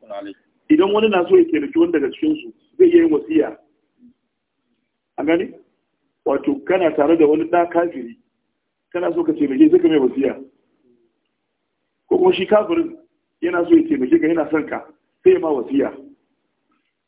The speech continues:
Speaker 2: Amma dai maganan gado, musulmi shi ke gadon musulmi. An gane? Amma a mazhaban Abu Hanifa,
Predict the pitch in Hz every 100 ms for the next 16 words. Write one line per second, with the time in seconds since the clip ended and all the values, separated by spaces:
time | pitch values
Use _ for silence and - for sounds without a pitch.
0 | _ - 143 170 175 190 156 196 180 143
1 | 165 170 143 - _ _ _ _ _ _
2 | _ 302 151 156 190 202 208 160 160 156
3 | - 110 240 - - _ _ _ _ _
4 | _ _ _ _ _ _ _ _ 139 143
5 | 170 - - - _ _ _ - 147 180
6 | 165 185 202 190 175 151 175 165 170 170
7 | 165 160